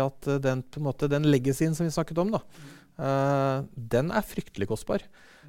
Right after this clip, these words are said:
Og et av våre aller viktigste, på en måte, cybertiltak er faktisk å modernisere oss, ta investeringen, modernisere I T-løsningene våre, infrastrukturen vår,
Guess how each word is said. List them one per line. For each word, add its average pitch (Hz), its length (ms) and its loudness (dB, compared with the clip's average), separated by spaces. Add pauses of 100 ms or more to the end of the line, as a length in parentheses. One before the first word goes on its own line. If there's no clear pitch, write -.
(100)
Og 151 340 2
et - 280 -2
av 160 280 10
våre 160 180 6
aller 135 360 4
viktigste, 147 500 -2
på - 80 -4
en 151 60 0
måte, 139 180 -2
cybertiltak 117 640 2
er 131 160 2
faktisk - 440 -4
å 135 60 2
modernisere 131 640 2
oss, - 220 -4
ta 123 320 4
investeringen, 135 720 -2
modernisere 120 880 -2
I 113 120 -2
T-løsningene 98 600 -6
våre, 107 440 0
infrastrukturen 101 760 -6
vår, 131 180 0